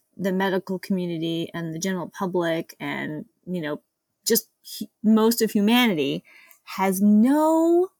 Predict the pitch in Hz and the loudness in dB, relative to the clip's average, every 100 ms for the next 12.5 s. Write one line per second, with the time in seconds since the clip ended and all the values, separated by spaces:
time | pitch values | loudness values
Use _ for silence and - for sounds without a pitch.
0 | - 240 247 233 - 226 175 135 92 - | -10 -2 0 0 0 0 0 0 -6 -8
1 | - 208 208 202 185 - 220 247 - 294 | 0 0 2 -2 -4 -6 -2 -2 0 -4
2 | _ - 277 262 - 180 180 185 - 208 | _ -4 0 0 0 -2 -2 -4 -2 0
3 | 214 202 196 180 - - - - - - | 2 2 -2 -6 -10 -12 -12 -16 -14 -12
4 | - - - _ _ - 247 370 415 330 | -12 -14 -20 _ _ -2 2 4 4 0
5 | - - 214 233 233 214 240 220 214 208 | -2 -4 -2 -2 -4 -2 -2 2 2 2
6 | - 208 190 180 170 226 208 - _ _ | 2 0 0 -4 -4 -2 -2 -6 _ _
7 | - _ _ _ - - - _ _ - | -18 _ _ _ -16 -14 -16 _ _ -4
8 | 220 185 196 185 233 220 202 175 160 190 | 0 0 2 2 0 0 0 0 0 2
9 | 247 202 165 156 160 - _ 359 370 359 | 4 4 2 -2 -6 -10 _ 0 2 2
10 | - 269 202 208 196 190 175 170 135 160 | 0 -2 0 0 -2 -2 -6 -6 -6 -6
11 | 160 170 156 139 - - 160 - 175 175 | -6 -4 -4 -4 -6 -8 -6 -6 -4 -4
12 | 160 147 - - - | -4 -4 -6 -8 -12